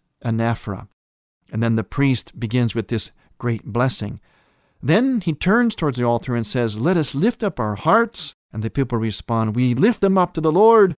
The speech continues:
And then he says, "Let us give thanks to the Lord." And the people respond, "It is right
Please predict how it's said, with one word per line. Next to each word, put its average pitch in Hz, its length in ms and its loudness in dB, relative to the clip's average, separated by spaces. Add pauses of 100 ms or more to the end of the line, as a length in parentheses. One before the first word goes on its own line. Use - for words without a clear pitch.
And 120 80 -6
then 123 80 2
he 123 80 2
says, 117 240 -2
"Let 120 100 -2
us 110 140 -2
give 110 220 -4
thanks 185 380 -2
to 147 100 -6
the 139 100 2
Lord." 123 540 2 (120)
And 104 140 -4
the 107 60 -4
people 117 300 -4
respond, 113 800 0 (640)
"It 127 120 -2
is 113 240 -2
right 120 340 -2